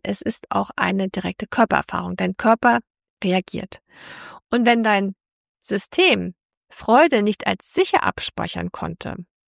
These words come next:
etwa weil du einfach zu viel Stress hast, Dauer in Daueranspannung bist, weil du enttäuschende Ge-, Erfahrungen gemacht hast in Bezug auf Freude, dann drosselt es leider selbst schöne Gefühle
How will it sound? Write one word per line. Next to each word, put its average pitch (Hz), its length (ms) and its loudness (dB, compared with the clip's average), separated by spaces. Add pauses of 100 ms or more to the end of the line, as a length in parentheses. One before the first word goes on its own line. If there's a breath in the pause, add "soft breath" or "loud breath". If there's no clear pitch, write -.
etwa 180 540 0
weil 190 360 2 (140)
du 185 300 -2 (420)
einfach 185 300 -4
zu - 160 -8
viel 190 160 -4
Stress - 420 0
hast, 175 280 -8
Dauer 214 260 4
in 190 140 -4
Daueranspannung 185 880 0
bist, - 360 -8
weil 196 240 2
du 202 200 -2 (400 loud breath)
enttäuschende 208 560 0
Ge-, 196 120 -2
Erfahrungen 269 500 4
gemacht 196 360 -2
hast 190 200 -2
in 196 100 -4
Bezug - 340 -8
auf - 120 -4
Freude, 185 460 -4 (720 loud breath)
dann 247 320 2
drosselt 233 520 2
es - 240 -6
leider 202 500 2
selbst 202 520 0
schöne 226 260 2
Gefühle 214 680 0